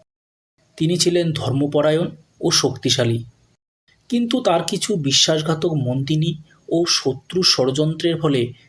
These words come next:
তিনি রাজ্যচ্যুত হন। রাজ্যের পতনের পর তিনি আশ্রয় নেন এক গভীর অরণ্যে। অরণ্য মধ্যে বিচরণ করতে করতে এক সময় তিনি এক আশ্রমে পৌঁছান, যেখানে মেধসমুনি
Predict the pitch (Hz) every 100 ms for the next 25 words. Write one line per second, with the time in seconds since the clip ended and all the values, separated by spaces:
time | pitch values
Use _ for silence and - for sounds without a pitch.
0 | _ 190 170 170 - - 135 123 127 143
1 | 131 123 113 113 - _ _ _ _ _
2 | _ _ - 123 123 120 151 147 120 135
3 | 139 147 147 135 117 117 - _ - 139
4 | 120 117 120 - 139 139 143 139 143 139
5 | - _ 127 143 151 170 120 110 113 110
6 | 117 - _ _ _ _ _ _ _ _
7 | _ - 175 226 233 233 226 190 233 151
8 | 156 190 196 - 127 - 175 180 175 139
9 | 117 120 - _ _ _ 160 156 185 185
10 | 180 180 175 170 175 - - 135 135 -
11 | 180 156 147 117 117 120 117 117 _ _
12 | _ _ 127 139 175 175 160 127 127 156
13 | - 170 135 120